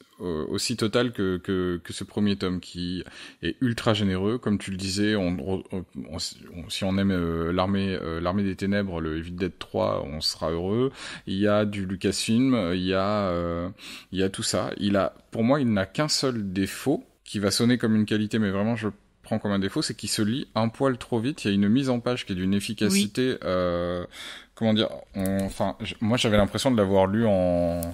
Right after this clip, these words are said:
Speaker 1: je sais pas, en cinq dix minutes, quoi, le, quoi, le truc. Et alors que c'est un cinquante pages, euh, format franco-belge assez habituel. Et du coup, je me disais, « Ah, c'est tout ? » Et puis après, en le relisant, je me suis dit, Ah ouais, non, mais il y a un, il y a un abattage assez, euh,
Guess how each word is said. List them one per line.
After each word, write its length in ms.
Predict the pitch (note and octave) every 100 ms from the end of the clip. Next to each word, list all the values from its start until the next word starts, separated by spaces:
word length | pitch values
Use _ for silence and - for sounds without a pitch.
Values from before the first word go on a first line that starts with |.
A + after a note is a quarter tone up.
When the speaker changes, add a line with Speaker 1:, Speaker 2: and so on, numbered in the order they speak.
| F2+ -
Speaker 1:
je 60 | -
sais 60 |
pas, 160 | F2 G#2+
en 220 | G2+ D#2+
cinq 240 | - G2+
dix 120 | F#2 G#2
minutes, 300 | A2 A2 -
quoi, 160 | G2+
le, 380 | F2+ E2+ E2 E2
quoi, 160 | D#2+ F2+
le 80 |
truc. 300 | F2 - - - - - - - -
Et 400 | - E2+ E2 D#2+
alors 240 | - E2 -
que 80 |
c'est 140 | F2 F2
un 100 | D#2+
cinquante 400 | - D#2 D#2+ D#2
pages, 340 | F2 F#2+ -
euh, 520 | D#2+ D2 C#2+ C2+ C#2 C2
format 460 | D2+ - D2 D2+ D#2+
franco-belge 560 | - D2 D#2 D2 E2+ E2
assez 200 | C#2+ E2+
habituel. 600 | D#2+ D#2+ - E2 C#3+ - -
Et 80 | F2
du 100 | F2
coup, 180 | - D#3+
je 120 | C3+
me 40 |
disais, « 220 | G#2 A2+ -
Ah, 180 | G3+ - -
c'est 220 | - D3+
tout ? » 240 | - A#3 - -
Et 80 | G#2+
puis 200 | - G#2+
après, 220 | G2 -
en 80 | B2
le 60 |
relisant, 340 | G#2 G2 F#2 A#2+
je 80 | G2+
me 60 |
suis 140 | E2+ F2+
dit, 40 |
Ah 80 | F2+
ouais, 120 | F#2
non, 100 | F#2
mais 100 | D#2
il 40 |
y 40 | C#2
a 60 |
un, 180 | B1+ A1+ -
il 60 |
y 40 | -
a 60 |
un 80 | C#2+
abattage 420 | D#2 D#2+ E2+ F2
assez, 300 | D#2+ - D#2
euh, 80 | D2